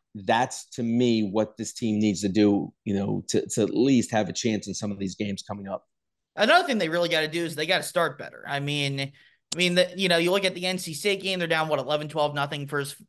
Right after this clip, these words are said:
Speaker 2: few minutes of the game. Carolina, they give up an eleven nothing run. They're down, you know, fifteen to four, twenty to eight, whatever the heck it was early in the game. And th-,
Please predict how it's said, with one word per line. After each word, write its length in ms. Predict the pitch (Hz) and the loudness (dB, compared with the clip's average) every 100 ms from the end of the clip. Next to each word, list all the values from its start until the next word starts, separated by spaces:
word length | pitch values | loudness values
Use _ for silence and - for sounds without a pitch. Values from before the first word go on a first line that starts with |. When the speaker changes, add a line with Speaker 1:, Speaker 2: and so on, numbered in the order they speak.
| - | -12
Speaker 2:
few 140 | 160 | -6
minutes 240 | 156 151 143 | -4 -4 -6
of 60 | |
the 60 | 147 | -6
game. 300 | 165 165 147 | -2 -2 -4
Carolina, 560 | 170 165 151 156 156 | 0 2 2 2 0
they 140 | 147 143 | -2 -2
give 180 | 151 147 | 0 -2
up 100 | 147 | -2
an 80 | |
eleven 320 | 139 131 147 147 | -4 -2 -2 -2
nothing 300 | 139 143 139 | -2 -4 0
run. 260 | 147 147 | 2 2
They're 140 | 139 139 | -2 -4
down, 480 | 135 135 135 127 | -2 -2 -2 -4
you 100 | 131 | -6
know, 80 | 123 - | -6 -2
fifteen 440 | 160 156 165 160 | -4 -4 -6 -2
to 80 | 147 | -2
four, 640 | 147 147 147 143 139 135 - - _ _ _ _ _ _ - | -2 -2 2 4 2 0 -10 -20 _ _ _ _ _ _ -16
twenty 420 | - 160 160 160 | -10 -2 -2 0
to 60 | 147 | -2
eight, 300 | 123 147 147 | -2 -4 -4
whatever 220 | 139 147 | -2 0
the 120 | 147 | 0
heck 200 | 151 147 | 0 0
it 140 | 156 147 | -2 0
was 260 | 160 160 | 0 0
early 300 | 156 170 175 | 2 2 2
in 60 | 165 | 0
the 80 | 180 | -4
game. 300 | 196 202 208 | 0 0 -2
And 380 | - 208 220 | -2 0 0
th-, 140 | 185 | -2